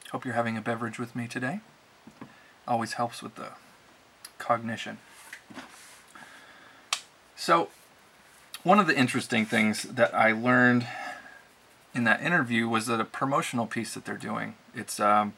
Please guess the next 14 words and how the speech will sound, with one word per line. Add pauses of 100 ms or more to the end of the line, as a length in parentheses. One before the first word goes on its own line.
(2000)
maybe
promotional
is
the
wrong
word,
it's
a
marketing
campaign (240)
that's
called
Forget
Stoner.